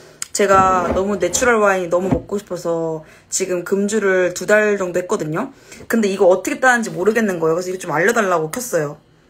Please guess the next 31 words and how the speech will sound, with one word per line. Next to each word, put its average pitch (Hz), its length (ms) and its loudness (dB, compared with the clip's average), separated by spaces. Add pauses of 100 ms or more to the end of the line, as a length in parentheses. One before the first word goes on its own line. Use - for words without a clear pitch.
내가 202 280 4
여기까지 240 300 2
넣었거든요. 180 600 -4
근데 190 280 -4
이 185 60 -8
다음에 226 240 2
어떻게 170 320 -4
하는지 220 220 0
몰라가지고 175 600 0
못 185 220 -12
따-, 185 140 -2
못 196 300 -6
닦고 269 220 -2
있는데 180 260 -4
이거 156 140 -2
어떻게 160 320 -4
해야 151 100 0
돼요? 165 220 -4 (1500)
이것 202 160 -4
좀 196 100 -6
알려주세요. 165 720 -4 (1800)
그냥 233 220 0
이렇게 220 160 -6
빼려고 302 340 2
했더니 214 320 -2
빼지진 269 380 -6
않아. 143 280 -6 (680)
근데 214 200 -2
이렇게 196 160 -4
누르는 196 420 -2
건가? 160 320 -6